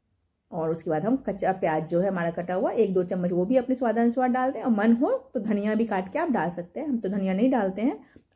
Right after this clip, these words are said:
मन नहीं है तो नहीं डालते हैं, है तो डाल दिया,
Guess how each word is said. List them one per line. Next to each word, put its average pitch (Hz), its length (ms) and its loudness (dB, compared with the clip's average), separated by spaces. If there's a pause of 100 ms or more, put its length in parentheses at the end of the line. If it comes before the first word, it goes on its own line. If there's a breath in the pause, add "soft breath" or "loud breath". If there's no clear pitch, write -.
(160)
मन 196 200 0
नहीं 254 220 6
है 247 60 4
तो 240 100 2
नहीं 277 160 4
डालते 190 340 -2
हैं, 190 120 -4
है 254 160 2
तो 240 120 -2
डाल 294 240 0
दिया, 269 240 -2